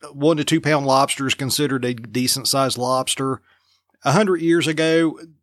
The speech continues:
they would routinely catch thirty-five and forty pound lobsters.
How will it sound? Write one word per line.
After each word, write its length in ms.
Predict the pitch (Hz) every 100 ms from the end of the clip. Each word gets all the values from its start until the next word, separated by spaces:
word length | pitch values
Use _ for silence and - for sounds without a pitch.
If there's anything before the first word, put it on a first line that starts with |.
| _ -
they 180 | 156 175
would 160 | 165
routinely 600 | 143 151 - 208 185 151
catch 400 | 147 147 139 - -
thirty-five 500 | 151 143 147 143 135
and 140 | 123
forty 320 | - 143 139
pound 300 | 113 113 104
lobsters. 640 | 104 101 - - 110 -